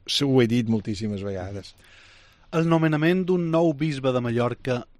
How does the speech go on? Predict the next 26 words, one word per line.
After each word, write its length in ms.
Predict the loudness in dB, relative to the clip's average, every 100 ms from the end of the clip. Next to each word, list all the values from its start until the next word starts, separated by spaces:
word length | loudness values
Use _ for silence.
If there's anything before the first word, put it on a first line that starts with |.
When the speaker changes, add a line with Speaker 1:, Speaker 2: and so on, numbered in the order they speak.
| -8
Speaker 2:
és 120 | -2 0
imminent? 480 | 0 -2 -4 -6 -8 -14 -20 -20 -20 -20 -20 -20 -20 -20 -20 -20 -20 -18 -10
Speaker 1:
Ai, 160 | -8
jo 120 | -4 -4
no 80 | -4
t'ho 120 | -4
puc 160 | -4 -4
respondre, 480 | -4 -2 -2 0 -2
no 100 | -4
sé 140 | -6 -6
qui 140 | -8 -10
són 180 | -8 -6
jo. 200 | -8 -10 _ -10 -8 -10 -16 -20 -14
Jo 80 | -10
no 80 | -10
sé 140 | -8
res 220 | -6 -2 -2
ni 60 |
un 60 | -2
fil, 280 | -2 -4 -4 -8 -16
s'ho 160 | -4 -2
heu 80 | 0
de 100 | 0
demanar 280 | 0 0 0
al 100 | 0
papa, 380 | -2 -4 -4 -10